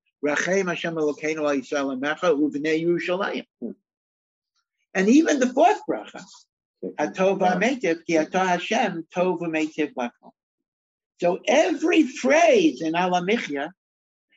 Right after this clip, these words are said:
has to correspond to a bracha in Birkas Hamazon. So any additions in Birkas Hamazon that are not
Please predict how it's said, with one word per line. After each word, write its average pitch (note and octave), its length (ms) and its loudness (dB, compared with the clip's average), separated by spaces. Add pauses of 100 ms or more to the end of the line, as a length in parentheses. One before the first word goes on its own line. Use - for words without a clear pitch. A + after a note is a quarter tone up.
(120)
has B3 440 0
to A3 160 0
correspond A3 1400 0 (1040)
to F3+ 480 2
a D#3+ 140 0
bracha D#3 840 0
in C#3 200 -8
Birkas C3+ 440 -6
Hamazon. A#2+ 160 -10 (1500)
So F3+ 400 -2
any E4 540 0
additions D#3+ 1040 -4
in C3+ 180 -12
Birkas D#3 440 -8
Hamazon C3+ 400 -10 (1120)
that D#3+ 140 -2
are D#3 180 0
not G3+ 340 0